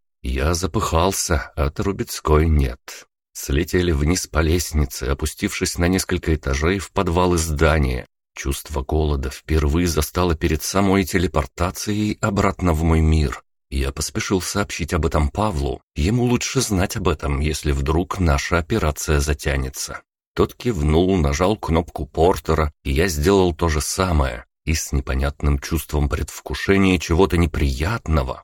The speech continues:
я перенёсся обратно в свой мир.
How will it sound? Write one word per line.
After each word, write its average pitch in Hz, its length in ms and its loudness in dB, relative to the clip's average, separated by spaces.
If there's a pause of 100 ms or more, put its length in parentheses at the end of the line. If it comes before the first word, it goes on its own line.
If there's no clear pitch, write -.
я 78 160 0
перенёсся 98 720 0
обратно 76 540 -2
в - 60 -6
свой 78 300 0
мир. 71 480 2